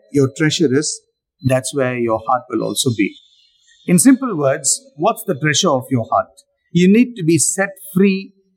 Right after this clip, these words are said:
to keep Jesus, God, as the treasure of your life. If wealth is sitting there, or if health is sitting there, or if anything else is sitting there, then that replaces and that binds you, that,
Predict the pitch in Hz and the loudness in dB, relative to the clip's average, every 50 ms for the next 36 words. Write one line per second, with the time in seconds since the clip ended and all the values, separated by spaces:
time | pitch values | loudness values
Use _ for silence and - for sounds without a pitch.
0 | _ _ _ _ _ _ - - 170 139 - 220 208 196 143 135 123 - - 180 | _ _ _ _ _ _ -4 -4 -4 -2 0 -2 -2 -2 -2 -6 -8 -6 -4 -2
1 | 196 190 165 208 214 202 - - - - _ _ _ _ _ _ - 127 120 - | -2 0 0 0 0 0 -2 -6 -8 -10 _ _ _ _ _ _ -2 -2 0 0
2 | 143 151 170 175 160 143 - _ _ - - 135 139 156 156 - - - 147 135 | 2 0 0 0 -2 -8 -16 _ _ -8 -4 -2 -2 0 -2 -2 -4 -4 -4 -6
3 | - - - 143 139 135 - 175 170 175 190 185 _ _ _ _ - - 127 113 | -6 -4 -4 -2 -2 0 2 0 0 0 -4 -8 _ _ _ _ -6 -6 -6 -4
4 | 117 120 113 107 101 95 95 - - - _ _ _ _ _ _ _ _ _ _ | -2 -2 0 0 0 0 -2 -4 -14 -18 _ _ _ _ _ _ _ _ _ _
5 | _ - 147 147 120 120 120 147 190 220 220 - 254 233 - - 208 220 226 220 | _ -2 -2 -2 -2 0 -2 -2 -2 -2 -2 -6 -6 -6 -6 -6 -6 -6 -4 -2
6 | 214 214 214 220 220 214 _ _ _ _ _ _ _ _ _ - - 135 175 196 | 0 0 2 0 0 -2 _ _ _ _ _ _ _ _ _ -4 0 2 2 2
7 | 175 160 - - - 151 175 226 226 254 247 220 - - 202 196 208 202 196 190 | 2 0 -4 -6 -6 -2 -2 -2 0 0 0 0 0 -2 -2 0 0 2 2 2
8 | 190 185 - - - 143 135 127 120 - 165 226 254 262 247 262 233 226 220 208 | 2 0 0 0 0 2 2 2 0 0 0 2 2 2 2 0 -2 0 0 0
9 | 208 190 160 - - 151 139 147 131 123 110 98 - - _ _ _ _ _ _ | 0 0 -4 -4 -6 -8 0 2 2 4 4 2 -2 -4 _ _ _ _ _ _
10 | _ _ _ _ _ - 143 147 151 156 147 139 127 120 135 180 208 208 208 185 | _ _ _ _ _ -4 -2 0 0 2 0 0 -2 0 0 2 2 2 0 -2
11 | 156 139 127 - 135 120 120 - - - - 139 135 135 123 120 113 107 _ - | -2 -2 -2 0 -2 -2 -4 -4 -6 -4 -2 -2 0 0 -2 -4 -6 -12 _ -4
12 | 139 156 185 202 202 196 - 196 202 196 156 139 131 | -2 -2 0 0 0 0 -2 -4 -8 -6 -4 -6 -6